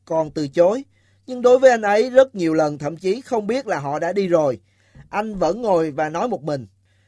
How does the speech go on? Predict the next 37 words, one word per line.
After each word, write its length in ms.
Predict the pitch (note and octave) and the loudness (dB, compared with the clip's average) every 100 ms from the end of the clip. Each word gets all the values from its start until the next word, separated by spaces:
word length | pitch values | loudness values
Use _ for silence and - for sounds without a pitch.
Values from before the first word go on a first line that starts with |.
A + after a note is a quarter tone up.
| _ _ | _ _
Vậy 180 | E3+ G3+ | 2 2
mà 220 | G#3 F#3 | 2 -2
anh 100 | G3+ | 0
ấy 240 | G#3 A#3+ | 0 0
đạt 220 | G#3+ F3 | 0 -2
danh 160 | - F#3+ | -2 -6
hiệu 200 | D#3+ D#3+ - | -4 -4 0
Founder 420 | G#3 G3+ F#3+ F#3+ | 0 4 2 2
Platinum, 560 | G3+ F#3 G3+ F#3+ F3 C#3+ _ _ _ | -2 -2 -2 -2 -2 -4 _ _ _
đưa 160 | - C4 | 0 0
vợ 240 | G3 F3 | 4 4
đi 100 | F#3 | 4
du 180 | G#3+ G#3+ | 2 0
lịch 200 | G3+ F3 | 2 2
địa 160 | D#3 E3 | 2 -4
Trung 200 | G3+ G3 | -2 -4
Hải 280 | D#3 C3+ F#3 | -4 -4 -4
trên 300 | G#3 F#3+ F3+ | 2 2 2
du 140 | G3 | -2
thuyền 260 | F3 D#3 D#3+ | 0 -6 -6
năm 160 | G#3 | -8
sao 340 | F#3+ A#3 G#3 G3 | -6 -2 0 -2
cùng 220 | E3+ D3 | -4 -6
Amway. 480 | D#3+ F3+ F#3 F3+ D3 _ _ _ _ _ _ _ | -8 -2 2 2 -2 _ _ _ _ _ _ _
Các 100 | C4 | 2
anh 180 | B3 G3+ | 2 2
chị 260 | E3+ D#3 | -2 -2
thử 200 | D3 D#3 | -2 0
bịt 140 | G3 A#2 | 2 2
mắt 220 | F3+ A#3+ | 0 -4
đi 180 | G3+ F#3+ | -2 -4
từ 240 | - F3 | 2 2
khách 180 | E3 C4+ | 2 -4
sạn 240 | - E3+ F3+ | -4 -4 -2
này 160 | F3 | -2
ra 100 | F3 | -2
ngoài, 420 | F#3+ F3 D#3+ D3 | -2 -2 -2 -6